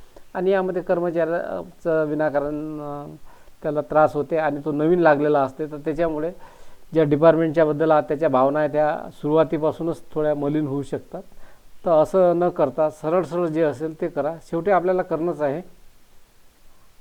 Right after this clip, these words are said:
आणि आतापर्यंत मला तरी असं आठवत नाही का आतापर्यंत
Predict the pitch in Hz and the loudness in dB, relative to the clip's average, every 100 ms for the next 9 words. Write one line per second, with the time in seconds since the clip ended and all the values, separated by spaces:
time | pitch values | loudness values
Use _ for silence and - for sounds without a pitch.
0 | - _ _ _ - - 143 165 151 185 | -20 _ _ _ -16 -4 0 2 4 4
1 | 175 185 165 196 180 175 165 175 175 180 | 6 2 2 2 0 0 2 4 4 4
2 | 190 180 196 185 185 175 147 143 175 175 | 4 4 4 2 4 2 2 0 -2 -2
3 | 175 156 151 170 165 | 0 0 2 -2 -2